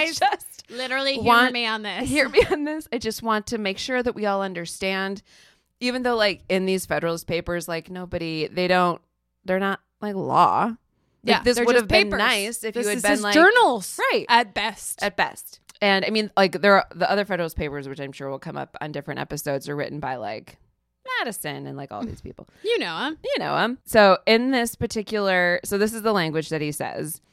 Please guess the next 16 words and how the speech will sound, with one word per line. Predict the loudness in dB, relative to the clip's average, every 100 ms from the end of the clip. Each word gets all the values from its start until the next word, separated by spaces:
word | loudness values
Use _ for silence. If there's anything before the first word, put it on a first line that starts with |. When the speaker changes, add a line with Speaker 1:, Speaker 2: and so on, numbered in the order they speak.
| _
Speaker 2:
He | -6
says, | -2 0
"The | 0
power | 2 2 2
of | 2
the | -2
president | -4 -6 -4 -4 -6
in | -6 -8
respect | -8 -10 -12 -12
to | -14
pardons | -12 -10 -10 -14 -16 _ _ -8
would | -6
extend | -6 -4 -2 -2 -4
to | -10 0
all | 0 0
cases | -2 -6 -4 -6 -6